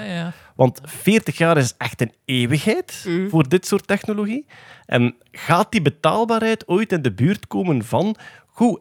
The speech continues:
Speaker 2: ik kan mij, ik kan mij goed voorstellen dat mijn grootouders een groot stuk van hun leven gedacht hebben dat die nooit gingen vliegen,
Speaker 3: Tuurlijk,
Speaker 2: bijvoorbeeld.
Speaker 3: dat is juist hetzelfde.
Speaker 2: Ja, voilà, terwijl dat, dat toch wel immens betaalbaar geworden
Speaker 3: Mhm.
Speaker 2: ja,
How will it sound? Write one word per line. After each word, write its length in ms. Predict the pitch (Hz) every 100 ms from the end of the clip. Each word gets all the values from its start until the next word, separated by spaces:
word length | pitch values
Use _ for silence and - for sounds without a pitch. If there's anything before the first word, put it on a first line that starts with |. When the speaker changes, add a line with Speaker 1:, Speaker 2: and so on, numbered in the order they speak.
| -
Speaker 2:
ik 200 | 143 -
kan 140 | 156
mij, 240 | 123 110 -
ik 140 | 123
kan 120 | - 117
mij 120 | 98
goed 220 | 131 147
voorstellen 680 | - 139 175 214 233 233 226 -
dat 340 | 131 113 95 _ _ _ _
mijn 420 | - 104 101 95 85
grootouders 1000 | - 113 120 156 196 214 240 - - - _ _ _ _ _ _ -
een 240 | 131 113 -
groot 380 | - 123 202
stuk 240 | - 175 -
van 140 | 139
hun 160 | 110 101
leven 380 | 95 151 196 160
gedacht 320 | 110 123 -
hebben 180 | 202 175
dat 100 | 139
die 100 | 110
nooit 260 | 117 107
gingen 220 | - 101 104
vliegen, 320 | 135 170 98
Speaker 3:
Tuurlijk, 240 | 269 233 196
Speaker 2:
bijvoorbeeld. 260 | - -
Speaker 3:
dat 140 | 120 151
is 160 | -
juist 140 | 220 -
hetzelfde. 420 | - 175 226 214
Speaker 2:
Ja, 60 | -
voilà, 320 | 107 139 113
terwijl 220 | 104 117
dat, 140 | 113 -
dat 140 | 104
toch 160 | 123 -
wel 300 | 135 123 - _ -
immens 360 | 131 127 110
betaalbaar 560 | 101 - 131 139 113 98
geworden 280 | 92 85 175
Speaker 3:
Mhm. 80 |
Speaker 2:
ja, 140 | 98